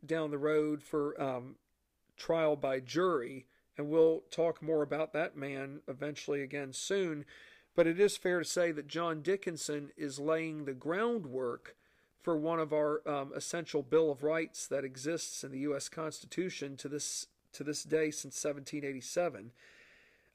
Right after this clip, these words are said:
I'll mention it again, but I'll just say it now. The right to a fair and speedy trial.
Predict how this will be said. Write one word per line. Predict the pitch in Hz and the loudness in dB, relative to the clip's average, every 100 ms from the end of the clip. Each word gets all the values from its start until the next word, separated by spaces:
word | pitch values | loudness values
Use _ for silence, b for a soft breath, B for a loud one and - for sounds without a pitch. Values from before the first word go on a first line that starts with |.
| - | 2
I'll | 165 | 4
mention | 208 208 - 170 | 4 0 0 -4
it | |
again, | 147 151 156 | -2 -2 -2
but | 143 | 0
I'll | 160 175 | 0 0
just | 165 - | -2 -2
say | 175 | 0
it | 170 170 | -2 -4
now. | 208 190 82 _ _ _ _ _ _ _ _ | -6 -8 -14 _ _ _ _ _ _ _ _
The | 151 | 0
right | 147 156 - | 2 2 0
to | - | 0
a | 160 | 0
fair | - 165 160 | 4 4 6
and | 147 131 | 2 0
speedy | - 160 160 151 | -4 -4 -4 -6
trial. | 143 - 175 156 101 62 76 | -8 -4 -4 -4 -10 -16 -20